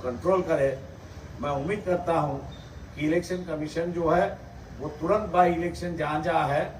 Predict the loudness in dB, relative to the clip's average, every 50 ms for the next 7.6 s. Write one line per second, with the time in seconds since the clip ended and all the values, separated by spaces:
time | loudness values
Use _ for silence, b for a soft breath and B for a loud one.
0 | -16 -16 -16 -16 -16 -16 -16 -14 -8 -2 2 4 6 6 4 4 0 -6 -8 -2
1 | 4 4 4 4 4 0 0 2 4 4 4 4 4 2 -2 -6 -8 -10 -14 -16
2 | -16 -18 -18 -16 -8 -2 2 4 4 4 2 0 -2 -2 -2 -2 -2 -2 -2 -4
3 | -4 -4 -4 -2 -2 -4 -4 -2 0 0 0 2 0 -2 0 -2 -6 -4 -4 -6
4 | -6 -6 -8 -8 -6 -6 -4 -4 -2 -2 -4 -4 -2 -2 -2 -2 -2 -4 -6 -4
5 | 0 2 2 4 4 2 0 0 -2 -4 -4 -4 -6 -12 -14 -14 -14 -12 -12 -12
6 | -12 -12 -6 0 2 2 4 2 2 0 0 2 2 0 0 -2 -2 -4 -4 -6
7 | -4 -4 -4 -4 -4 -4 -6 -6 -6 -10 -10 -10